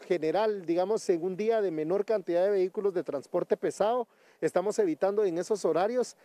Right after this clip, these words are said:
cerca de tres mil viajes, que podrían constituir en términos generales un espacio para nueve mil vehículos particulares, o podríamos hablar por lo menos para unos, eh,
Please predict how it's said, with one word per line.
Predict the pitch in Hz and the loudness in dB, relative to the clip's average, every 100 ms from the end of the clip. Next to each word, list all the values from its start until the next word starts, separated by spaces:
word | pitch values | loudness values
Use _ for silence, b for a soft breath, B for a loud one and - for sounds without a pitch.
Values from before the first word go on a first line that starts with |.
| b b | b b
cerca | - 208 220 202 | -2 0 0 0
de | 160 | 0
tres | - 147 135 | 0 -2 -2
mil | 165 196 180 | -2 -4 -2
viajes, | 202 254 202 151 - - - | -2 0 0 -4 -6 -12 -4
que | 151 | -4
podrían | 160 147 175 202 | 0 0 0 -2
constituir | 202 185 151 - 165 208 | -2 -4 -4 -2 0 2
en | 214 170 | 0 0
términos | 190 202 202 - | -2 0 -2 -2
generales | 175 143 139 175 240 202 - - - | -4 -2 0 0 0 -2 -8 -20 -14
un | - 190 | -4 0
espacio | 196 - 196 - 226 | 0 0 -2 0 -2
para | 208 170 | 0 -2
nueve | 151 151 151 | -2 -4 -2
mil | 185 | -2
vehículos | 202 196 220 190 | 0 0 0 -4
particulares, | - 143 - - - 240 240 160 - B B B | -4 -8 -8 -10 -4 -2 -2 -6 -14 B B B
o | B | B
podríamos | 165 170 180 214 208 185 | 0 0 0 -2 -4 -4
hablar | 160 180 190 | -2 -2 -2
por | 220 185 156 | -2 -2 -2
lo | 156 147 | -4 -2
menos | 165 262 294 240 | 0 0 0 -4
para | - 170 156 | -2 -2 0
unos, | 165 180 196 190 175 - | -2 0 0 -2 -4 -2
eh, | 180 147 143 135 | 0 0 0 -2